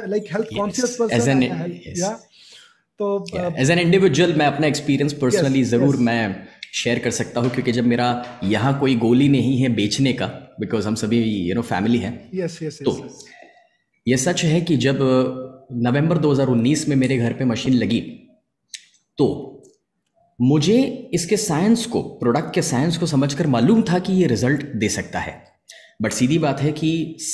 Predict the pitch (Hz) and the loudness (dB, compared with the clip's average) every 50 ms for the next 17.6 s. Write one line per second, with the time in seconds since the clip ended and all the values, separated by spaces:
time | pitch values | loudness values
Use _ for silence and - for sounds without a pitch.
0 | - - 127 123 120 120 135 156 165 160 147 156 143 - 135 127 143 147 131 139 | -4 -2 0 2 2 4 4 4 4 2 2 0 0 2 2 2 2 2 2 2
1 | 139 143 147 143 - 131 127 127 - - 135 - - - 139 127 120 139 139 - | 2 2 2 0 0 -2 -4 -4 -2 -4 -4 -4 -2 0 0 2 2 0 0 -2
2 | - 139 139 143 131 127 120 120 123 127 104 95 113 - - - 95 - - 92 | -2 -2 0 0 0 2 2 2 2 2 2 0 -2 -2 -2 -6 -6 -6 -6 -10
3 | 82 87 85 87 85 - - - - - - - - - - 131 139 151 180 202 | -8 -8 -8 -8 -8 -10 -14 -20 -20 -20 -20 -20 -20 -8 -2 0 2 2 2 2
4 | - 196 160 180 202 190 180 185 175 160 170 170 170 180 175 - 180 - 147 143 | 2 2 0 2 2 0 0 0 0 0 0 0 0 -2 -2 0 -2 -2 -2 -2
5 | 156 165 131 123 131 131 - - 131 135 135 139 - 156 160 156 - - - - | -2 0 0 0 -2 -2 -2 -2 0 0 0 0 0 0 0 -2 -4 -10 -16 -20
6 | - - - 117 135 156 170 139 147 147 143 139 151 151 143 127 123 110 131 135 | -20 -4 0 2 2 4 4 4 4 4 4 4 4 4 4 2 2 2 2 2
7 | 131 135 113 - - 120 - - - 117 - - 107 90 85 85 117 117 117 117 | 2 2 0 0 -4 -4 -2 -2 -4 -4 -4 -2 -2 -2 -2 0 0 0 0 0
8 | 117 117 127 123 120 120 - 117 123 139 147 151 151 151 - 143 135 131 123 110 | 0 2 0 0 0 0 -2 0 0 2 2 0 0 0 0 0 2 2 0 0
9 | 95 107 113 117 131 113 90 78 - - - - - - _ _ _ _ - 135 | 0 2 4 4 4 4 2 0 -6 -10 -14 -18 -20 -20 _ _ _ _ -4 -4
10 | - - 156 127 117 131 131 123 - - 139 139 139 139 - - - - - 127 | -2 -2 -2 -2 0 -2 -2 -2 -2 -2 -2 -2 -2 -4 -6 -10 -12 -6 -2 0
11 | 135 147 151 151 151 - 135 139 139 131 117 113 101 98 101 123 131 127 127 - | 2 2 2 0 0 0 2 2 2 2 0 0 0 0 0 2 0 0 -2 -4
12 | - 98 85 87 87 92 95 95 92 92 104 117 127 127 127 120 120 131 139 139 | -4 -2 -2 -2 -4 -4 -4 -4 -2 -2 0 0 0 2 2 2 2 0 0 -2
13 | 139 147 139 139 139 131 131 135 139 135 135 139 135 139 - - 117 117 131 143 | -2 0 0 2 2 2 2 2 2 2 2 2 0 0 -2 0 2 2 4 4
14 | 147 143 139 135 131 127 113 123 135 135 131 127 120 - 127 120 127 135 - 131 | 4 2 2 2 2 0 0 0 0 0 0 -2 -2 -2 -2 -2 -2 -2 -2 -2
15 | 131 127 135 127 - - 131 151 156 156 143 - 131 117 120 127 123 120 120 123 | -2 0 -2 -2 -2 -2 0 2 2 2 2 2 2 2 2 2 2 2 2 2
16 | 113 120 98 98 107 123 143 139 139 127 120 127 131 139 135 127 123 117 120 135 | 0 0 0 0 0 0 0 0 0 -2 -2 0 0 2 2 2 2 2 2 2
17 | 143 139 123 101 - 82 69 67 - - - - | 4 2 2 0 0 -4 -4 -4 -8 -12 -18 -20